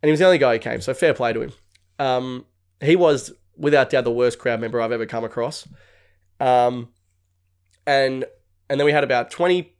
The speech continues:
twenty-five people who were there to see the comedy. And then the actual patrons of the pub didn't come to the show, thank God, but they were absolute scum, like, real methed up. And so the first half of the show went not great, but not hor-, like,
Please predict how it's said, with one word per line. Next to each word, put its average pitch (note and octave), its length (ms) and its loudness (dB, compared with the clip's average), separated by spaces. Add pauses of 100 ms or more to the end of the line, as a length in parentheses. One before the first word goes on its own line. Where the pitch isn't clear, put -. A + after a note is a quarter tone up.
twenty-five C#3 420 -2
people B2+ 160 -2
who B2+ 80 -4
were B2 60 -4
there B2 140 0
to A#2 40 -4
see B2+ 140 -4
the A#2 80 -6
comedy. A#2 480 -6 (760)
And C3+ 100 -4
then C3+ 100 -2
the C#3+ 100 4
actual E3 280 2
patrons C3+ 440 -2
of B2 40 -16
the B2 80 0
pub B2 320 -2
didn't C3+ 180 -4
come C3 160 -4
to A#2+ 60 2
the A#2 60 2
show, A#2 240 -4
thank A#2+ 220 -8
God, A#2+ 180 -2
but B2 80 -6
they C3 120 2
were A#2+ 200 0 (100)
absolute C#3 460 -4
scum, A#2 400 -6
like, A#2 180 -6
real D3 200 2
methed B2 320 -8
up. A#2+ 280 -8 (720)
And C3+ 600 0 (240)
so B2 380 0
the A#2+ 60 -6
first G#3 320 -2
half D#3 120 4
of B2+ 60 -6
the B2 60 -2
show A#2+ 680 0
went A#2 380 -6 (100)
not D3+ 380 0
great, B2+ 360 -2
but D3 160 -4
not D#3 220 0
hor-, D3 180 -10
like, C#3+ 380 -8